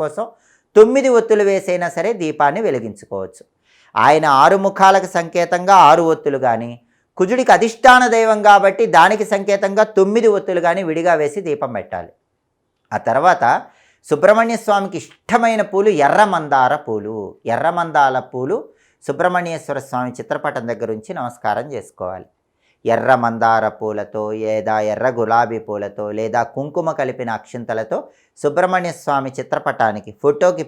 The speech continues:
పూజ చేస్తూ సుబ్రహ్మణ్య స్వామి నూటెనిమిది నామాలు చదువుకోవాలి. అయితే నూటెనిమిది నామాలు చదువుకోలేని వాళ్ళు ఓం సాం శరవణ భవ ఈ ఒక్క మంత్రం చదువుకుంటే నూటెనిమిది నామాలు చదివిన ఫలితం కలుగుతుంది.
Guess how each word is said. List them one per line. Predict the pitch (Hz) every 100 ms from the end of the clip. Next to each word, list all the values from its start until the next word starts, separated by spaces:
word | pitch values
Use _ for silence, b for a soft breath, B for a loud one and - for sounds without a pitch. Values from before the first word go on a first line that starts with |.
| -
పూజ | 123 123 -
చేస్తూ | 117 - 190 - b b b -
సుబ్రహ్మణ్య | 156 180 175 175 160 -
స్వామి | 147 143 139
నూటెనిమిది | 127 123 131 127 120 117
నామాలు | 110 110 135 -
చదువుకోవాలి. | 143 110 - 104 104 - -
అయితే | 139 175 147
నూటెనిమిది | 160 190 190 190 185 175
నామాలు | 165 160 160 151
చదువుకోలేని | 139 151 190 175 143 135 127 127
వాళ్ళు | 127 170 - _ _ _ _
ఓం | 117 135 160 226 311 _ _ - -
సాం | 113 117 131 214 - _ -
శరవణ | 110 110 110 107 156
భవ | - 92 95 101 95 - 117
ఈ | 107
ఒక్క | 107 _ 127 117
మంత్రం | 123 170 175
చదువుకుంటే | 147 135 135 135 135 226 320 b b 113
నూటెనిమిది | 131 160 175 170 165 165 151
నామాలు | 147 143 139 131
చదివిన | 120 117 113
ఫలితం | 110 110 107 190
కలుగుతుంది. | 190 98 98 - 90